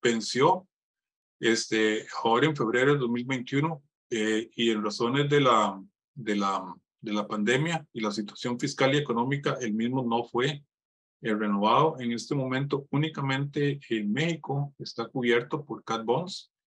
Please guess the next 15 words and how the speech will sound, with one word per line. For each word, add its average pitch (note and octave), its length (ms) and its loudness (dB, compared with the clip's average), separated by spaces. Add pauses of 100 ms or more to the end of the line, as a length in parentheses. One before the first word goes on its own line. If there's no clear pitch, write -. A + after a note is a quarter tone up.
(300)
pero C3 240 6
los B2+ 200 2
otros C#3 260 -2
países B2 360 2
ya A#2+ 160 2
han C3 100 -2
empezado B2 600 4
a, G#2+ 320 4 (260)
a, G#2 220 -10
conforme G#2 400 2
va B2 320 4 (1300)
pasando, C#3+ 500 4
porque G#2 200 -8
no G#2+ 120 -2
ha - 100 -10